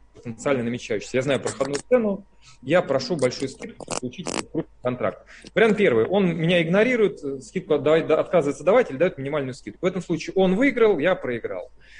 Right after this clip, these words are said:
Э, то есть он, у него прибыль великолепная, а, а я дал, э, чтобы получить контракт, все, э, дал скидку это за счет собственной прибыли, остался без прибыли. Вроде здорово, но у меня желание с этим поставщиком что-то работать не очень, потому что я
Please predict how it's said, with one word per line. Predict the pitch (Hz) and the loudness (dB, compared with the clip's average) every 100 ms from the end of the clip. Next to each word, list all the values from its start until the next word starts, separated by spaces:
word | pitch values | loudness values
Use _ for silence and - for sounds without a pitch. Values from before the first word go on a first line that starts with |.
| - - - | -20 -18 -8
Э, | 131 | -2
то | 147 | -2
есть | 135 170 | -2 -4
он, | 180 190 175 | 2 4 4
у | 175 | 2
него | 190 190 | 2 2
прибыль | 180 160 147 | 0 2 0
великолепная, | 139 135 135 135 170 165 214 247 226 185 175 165 156 147 135 | 0 -4 -8 -4 -4 0 2 2 0 -4 -2 -2 -4 -4 -6
а, | 127 - 131 131 143 | -6 -2 0 0 0
а | |
я | 143 196 | 2 2
дал, | 160 156 139 143 | 4 2 2 0
э, | 127 127 | -4 -4
чтобы | - - | -8 -12
получить | 143 - | -14 -6
контракт, | 139 139 120 - | -4 -2 -2 0
все, | 139 | -2
э, | 123 131 127 131 - | -2 -6 -8 -14 -2
дал | 143 131 | 2 2
скидку | - 135 120 | 0 -6 -6
это | 104 | -8
за | 123 | -8
счет | 135 - | -8 -6
собственной | 131 - 139 | -6 -6 -6
прибыли, | 220 247 170 | -2 -2 2
остался | 131 - 156 - | 0 2 -2 -2
без | 139 - | -12 -6
прибыли. | 247 185 160 156 - - - | -4 0 0 -2 -6 -12 2
Вроде | 196 170 | 2 2
здорово, | 175 262 226 139 | 2 4 4 4
но | 156 | 0
у | |
меня | 180 202 | -2 -2
желание | 165 196 156 | 0 0 -2
с | 156 | -8
этим | 147 | -14
поставщиком | - - - - 196 - | -20 -20 -8 -4 -4 -6
что-то | - | -2
работать | 143 160 165 | 0 0 -2
не | 127 | -4
очень, | 107 110 | -4 -6
потому | 98 123 | -10 -10
что | - | -2
я | 165 | -2